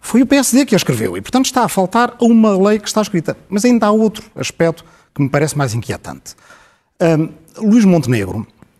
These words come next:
deixou, pelos vistos, que durante semanas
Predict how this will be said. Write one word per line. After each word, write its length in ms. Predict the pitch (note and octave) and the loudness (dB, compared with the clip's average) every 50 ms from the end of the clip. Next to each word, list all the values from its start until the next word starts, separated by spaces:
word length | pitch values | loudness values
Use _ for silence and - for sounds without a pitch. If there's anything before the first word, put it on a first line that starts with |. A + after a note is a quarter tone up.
| _ _ _ _ _ _ _ _ _ _ - - | _ _ _ _ _ _ _ _ _ _ -16 -16
deixou, 480 | A#2+ G2 D3+ C#3+ - - C#3 B2+ A2+ | -4 -2 -2 -2 -2 -2 -4 -4 -4
pelos 360 | G2+ - _ - A#2 A2+ A2+ G2+ | -6 -8 _ -8 -6 -6 -6 -6
vistos, 300 | F#2+ G2+ E2+ - - - | -6 -8 -10 -10 -12 -12
que 100 | - G#2 | -6 -4
durante 260 | A#2 C3+ C#3 A#2 - | -2 -2 -2 -2 -4
semanas 640 | - - D#3+ D3 A#2 F#2 E2 E2 G#2 C#3 - - | -2 0 0 0 0 -2 -8 -12 -12 -12 -12 -14